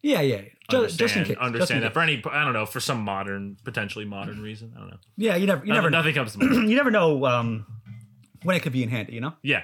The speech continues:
Speaker 2: you know.
Speaker 1: Well, this is, I think, like, the first act
Speaker 2: Uh.
Speaker 1: of the Parsha.
Speaker 2: Mm.
Speaker 1: So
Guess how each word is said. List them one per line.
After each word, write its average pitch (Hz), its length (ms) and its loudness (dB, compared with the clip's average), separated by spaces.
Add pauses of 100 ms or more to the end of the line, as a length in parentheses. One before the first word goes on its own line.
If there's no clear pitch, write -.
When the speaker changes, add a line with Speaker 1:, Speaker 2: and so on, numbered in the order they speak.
Speaker 2:
you 127 120 -8
know. 82 60 -16 (1300)
Speaker 1:
Well, 151 300 2 (840)
this 214 280 0
is, 359 120 2
I 233 120 2
think, 196 260 0
like, 139 320 0 (760)
the 170 120 4
first 190 340 0 (100)
act 127 360 -2
Speaker 2:
Uh. 113 100 -8 (380)
Speaker 1:
of 117 140 -2
the 120 80 -6
Parsha. - 440 -6 (420)
Speaker 2:
Mm. 98 440 -8
Speaker 1:
So 156 420 2